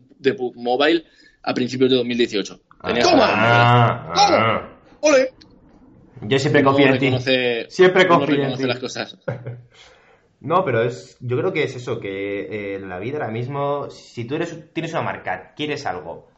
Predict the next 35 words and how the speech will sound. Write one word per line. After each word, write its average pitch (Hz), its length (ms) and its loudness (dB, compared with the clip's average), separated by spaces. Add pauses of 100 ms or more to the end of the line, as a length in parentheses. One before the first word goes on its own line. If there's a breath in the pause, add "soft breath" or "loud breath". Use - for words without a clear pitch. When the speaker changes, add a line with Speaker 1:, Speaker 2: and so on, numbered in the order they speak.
(180 soft breath)
Speaker 2:
eh, 113 380 -6
ropa, 127 400 -2
lo 110 140 -8
que 113 100 -10
sea, 170 440 -10 (160)
y 123 120 -10
quieres 160 240 -4
llegar 113 240 -4
a 110 60 -2
un 123 100 -6
público 98 320 -10
joven, 113 400 -10 (500)
la 110 220 -4
única 143 280 -4
forma 104 360 -6
que 104 80 -10
tienes, 101 500 -8
bueno, 90 280 -12
la 76 100 -12
única 92 200 -14
no, 80 120 -14
hay 120 140 -6
muchas, 120 300 -8
pero 107 140 -10
creo 131 140 -6
que 143 80 -8
la 123 100 -2
más 165 200 -4
eficiente 127 720 -10 (440)
es - 460 -6 (160)
a 120 100 -4
través 110 300 -8
de 117 60 -10
influencers, - 380 -12
tío. 127 140 -12